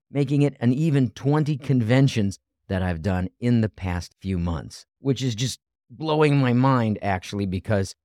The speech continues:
at the beginning of twenty twenty-two, I had no idea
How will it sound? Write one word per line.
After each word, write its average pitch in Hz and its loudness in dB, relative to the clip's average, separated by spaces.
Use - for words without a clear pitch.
at 123 -6
the 120 -4
beginning 131 4
of 110 -2
twenty 127 -2
twenty-two, 113 -2
I 113 -4
had 113 -6
no 113 4
idea 90 -2